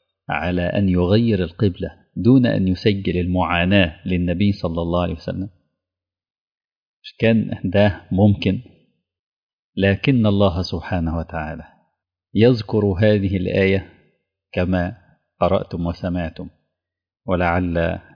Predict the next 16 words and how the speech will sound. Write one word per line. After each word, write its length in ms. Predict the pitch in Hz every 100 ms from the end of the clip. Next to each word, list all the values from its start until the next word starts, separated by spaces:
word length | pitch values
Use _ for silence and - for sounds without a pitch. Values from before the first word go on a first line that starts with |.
| -
من 160 | 87
الحكم 560 | 85 - 101 - 87 90 - _ _ _ _ _ _ _ -
أن 160 | 98 87
الله 580 | 85 92 90 87 85 85 - _ _ _
يذكرنا 960 | 95 90 87 - 131 123 113 110 113 131
بمن 320 | 98 92 95
كان 360 | - 117 107 101
سبب 440 | - 117 107 95
لهذا 340 | 98 107 101 90
الفضل، 420 | 82 90 82 - - _ _ _ _ _ -
فينسب 520 | 92 110 104 98 90
الفضل 480 | 82 101 95 92 85
لصاحبه، 600 | 80 90 82 - 85 - _ _ _ _ -
ويجعلنا 480 | 85 82 92 98 90
ننظر 460 | 98 98 87 85
للسبب 540 | 95 92 - 98 90